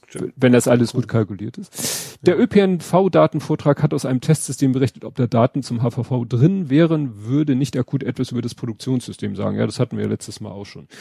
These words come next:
Speaker 2: So, jetzt mach ich den Tab aber zu, weil dann, dann komm in den Chat, dann kannst du da und, äh, weil sonst bin ich hier völlig überfordert. <laughs> So, äh, Dens gesammelte Werke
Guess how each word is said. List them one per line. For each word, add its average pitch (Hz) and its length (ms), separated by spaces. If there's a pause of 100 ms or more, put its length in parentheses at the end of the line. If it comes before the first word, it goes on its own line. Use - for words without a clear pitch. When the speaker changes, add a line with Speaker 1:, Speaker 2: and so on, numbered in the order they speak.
(160)
Speaker 2:
So, - 100
jetzt 123 120
mach 170 80
ich 135 40
den 156 140
Tab 165 140
aber 156 200
zu, 269 400 (300)
weil 143 720 (220)
dann, 151 180
dann 185 180
komm 196 200
in 160 60
den 131 120
Chat, - 340
dann 175 220
kannst - 280
du 147 60
da 185 300
und, 156 220 (140)
äh, 139 360
weil 123 240
sonst 113 380
bin 107 120
ich 104 120
hier 101 120
völlig - 600
überfordert. - 640
<laughs> - 800
So, 120 540
äh, 127 300
Dens 139 260
gesammelte 135 380
Werke 123 460